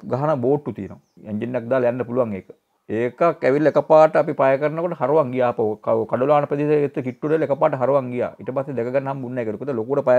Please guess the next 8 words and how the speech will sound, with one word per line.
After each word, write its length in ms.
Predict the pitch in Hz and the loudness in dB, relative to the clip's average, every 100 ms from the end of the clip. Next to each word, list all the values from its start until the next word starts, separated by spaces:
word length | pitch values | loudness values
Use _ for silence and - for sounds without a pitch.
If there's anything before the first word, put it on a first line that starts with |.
| 127 | 4
යනවා. 280 | 120 117 95 _ | -2 -2 -8 _
ඊට 200 | 123 98 | -14 -6
පස්සේ 380 | - 139 - 147 131 _ _ _ - | -2 -2 0 0 0 _ _ _ 0
ඒ 100 | 139 | 4
ප්‍රහාරයෙන් 560 | 135 139 151 165 160 | 6 10 10 8 2
විශාල 240 | 143 147 151 | 2 4 6
වශයෙන් 280 | 147 165 160 | 4 2 2
වැටුණා 320 | 135 135 | 2 0